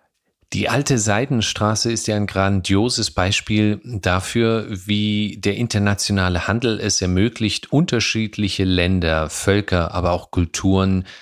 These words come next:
annähern zu lassen. Und die Europäische Union wurde gegründet, um zunächst als Zollunion die ehemals verfeindeten Länder durch Handel zu einen.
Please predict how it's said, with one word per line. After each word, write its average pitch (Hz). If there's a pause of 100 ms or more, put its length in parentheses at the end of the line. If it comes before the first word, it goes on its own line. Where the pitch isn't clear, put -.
(200)
annähern 87
zu -
lassen. 76 (400)
Und 101
die 92
Europäische 98
Union 107
wurde 101
gegründet, 107
um 120
zunächst 110
als -
Zollunion 101 (320)
die 104
ehemals 101
verfeindeten 95
Länder 90
durch -
Handel 92 (300)
zu -
einen. 87